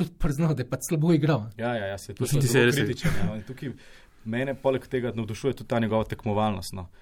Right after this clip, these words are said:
Speaker 2: Saj mogoče kdaj, tako kot so Američane, je ta presenetil to, kot res trgal, ne, recimo zadnjič, ne, so ga spraševali, če je gledal, eh, Incredible Hulka, ne. <laughs> Pa je Luka, ja, ja, da je, pa kaj, mislim, pa, pa, ja,
Speaker 1: <laughs>
Speaker 2: ne, primerjavo, ne, in tako naprej, ampak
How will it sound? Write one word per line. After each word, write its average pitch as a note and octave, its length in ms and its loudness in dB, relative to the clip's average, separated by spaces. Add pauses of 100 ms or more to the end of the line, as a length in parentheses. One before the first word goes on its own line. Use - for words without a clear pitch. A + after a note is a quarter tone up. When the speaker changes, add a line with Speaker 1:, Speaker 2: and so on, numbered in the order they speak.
(200)
Speaker 2:
Saj - 220 -4
mogoče A#2 380 -2
kdaj, A2 420 0
tako G#2 280 -8
kot A2 140 -8
so - 100 -8
Američane, A2 520 -2
je G#2 120 -4 (220)
ta G#2+ 180 -4
presenetil G2+ 460 -6
to, G#2 120 -6
kot G2+ 240 -8
res A2+ 200 2
trgal, F#2 320 -6
ne, F#2 200 -6
recimo F#2 460 -10
zadnjič, F#2 440 -8
ne, F#2+ 80 -10
so - 120 -10
ga F#2 120 -10
spraševali, G#2 420 -6
če - 120 -6
je G2+ 100 -2
gledal, G2+ 340 0
eh, F#2 600 -8
Incredible G#2 460 0
Hulka, G#2 360 -4
ne. G2 120 -8 (300)
<laughs> C#3+ 60 -2 (640)
Pa G#2+ 140 -6
je G#2 40 -4
Luka, G#2+ 240 -6
ja, G#2+ 360 -4
ja, G#2 160 -4
da G2 140 -10
je, G#2+ 180 -4
pa A2 180 -12
kaj, G2 360 -6
mislim, G#2+ 300 -14
pa, - 140 -6
pa, - 160 -4
ja, F3 380 6 (100)
Speaker 1:
<laughs> D#3 160 0
Speaker 2:
ne, B2+ 220 6 (100)
primerjavo, B2 680 4
ne, A2+ 120 -2
in A#2 120 -2
tako - 180 -6
naprej, B2 380 2
ampak A2+ 320 0